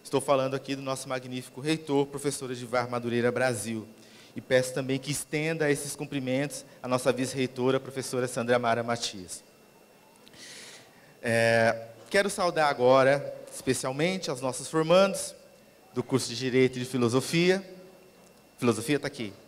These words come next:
Tá aqui. Quero dizer que essas duas graduações, que agora estão, se,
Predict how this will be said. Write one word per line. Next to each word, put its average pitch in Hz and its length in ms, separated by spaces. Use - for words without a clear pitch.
Tá - 60
aqui. - 180
Quero 156 200
dizer 151 360
que 156 360
essas 143 320
duas 202 280
graduações, 170 880
que 156 60
agora 143 280
estão, 143 220
se, - 140